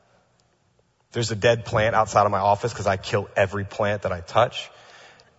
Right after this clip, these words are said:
I've, I kept it alive for, like, nine months, and I, I, every time I go <laughs> by it, I feel this pain that I didn't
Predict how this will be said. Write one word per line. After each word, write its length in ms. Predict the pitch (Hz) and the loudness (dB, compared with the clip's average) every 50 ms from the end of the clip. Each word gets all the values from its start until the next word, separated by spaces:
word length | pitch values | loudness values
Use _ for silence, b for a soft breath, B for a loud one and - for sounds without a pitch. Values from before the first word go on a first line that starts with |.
| _ - | _ -2
I've, 180 | 131 123 - - - | 0 0 0 0 -2
I 60 | 160 | 0
kept 200 | - - 185 180 | 2 4 4 4
it 80 | 190 170 | 6 6
alive 220 | 151 143 139 131 | 8 8 8 6
for, 80 | - 120 | 6 2
like, 140 | 123 113 110 | 0 0 2
nine 400 | 107 107 107 110 107 101 95 101 | 2 2 4 4 4 2 0 -2
months, 280 | 98 95 90 - - | -2 -2 -4 -6 -2
and 80 | 139 131 | 2 2
I, 140 | 123 120 - | 2 4 4
I, 200 | 131 135 135 117 - | 4 2 2 4 4
every 200 | 147 165 190 190 | 4 4 4 2
time 180 | - - 180 | 0 2 2
I 80 | 160 151 | 4 2
go 160 | 147 - 170 156 | 4 4 2 2
<laughs> 140 | 120 95 | 4 6
by 140 | 180 190 190 | 6 8 8
it, 40 | 160 | 6
I 100 | 131 123 | 4 2
feel 180 | - 151 156 135 | 2 0 0 0
this 180 | 127 123 117 | 0 -2 -4
pain 380 | - - - 151 165 170 151 135 | -6 -6 -2 0 2 2 2 2
that 100 | 123 113 | 4 4
I 160 | 110 127 143 | 6 6 4
didn't 360 | 147 135 139 131 120 117 113 | 4 2 -2 -4 -4 -6 -6